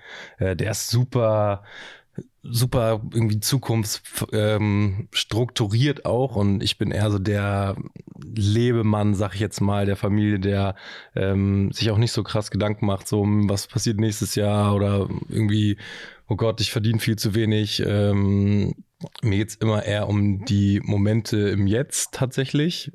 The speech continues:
und, ähm, nicht, dass es bei meinem Bruder nicht so ist, so, aber der ist einfach sehr, sehr viel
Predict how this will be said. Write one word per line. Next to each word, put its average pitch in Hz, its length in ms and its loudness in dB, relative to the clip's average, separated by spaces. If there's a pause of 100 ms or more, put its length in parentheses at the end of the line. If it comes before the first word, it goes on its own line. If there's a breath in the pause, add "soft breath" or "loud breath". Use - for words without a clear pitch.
(160)
und, 95 500 0
ähm, 95 480 2 (320 loud breath)
nicht, 101 200 -2
dass 101 100 -4
es - 60 -14
bei 101 120 0
meinem 92 160 0
Bruder 98 220 2
nicht 127 180 0
so - 100 -2
ist, 185 220 0
so, 139 120 0
aber 98 220 -2
der 101 240 -2
ist - 140 -6
einfach 95 460 -4 (440 loud breath)
sehr, 98 320 0
sehr 95 460 0
viel 95 840 0